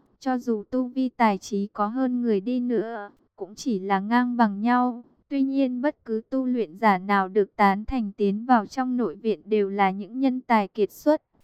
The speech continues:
Ba người Lâm Uyển Nhi hướng về phía Lý Hiên Đình có tu vi linh hồn giai hậu kỳ thi lễ, nhưng cũng không quá mức coi trọng.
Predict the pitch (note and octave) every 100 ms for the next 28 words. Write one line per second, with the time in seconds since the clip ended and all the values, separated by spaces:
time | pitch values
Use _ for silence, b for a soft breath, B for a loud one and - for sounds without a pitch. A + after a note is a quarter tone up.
0 | _ _ _ _ - B3 B3+ B3 A#3+ G#3+
1 | G3 B3 B3 A#3 A#3+ F#3 F#3+ A#3+ B3 A#3+
2 | G#3 A3 C4 A3+ G3 - G3+ G#3 G#3+ G#3+
3 | C4+ B3+ A#3+ A3 F#3+ G3 G3+ C4 C4 B3+
4 | C4 B3+ B3+ B3+ B3 G3+ F#3+ B3 B3+ B3
5 | A#3+ D3 - G#3 - B3+ B3 A#3 G3+ C4+
6 | G#3 _ _ B3+ C4 B3+ F#3 G#3+ - C4
7 | B3+ G#3 G3+ A3 D4+ - B3+ B3+ - A#3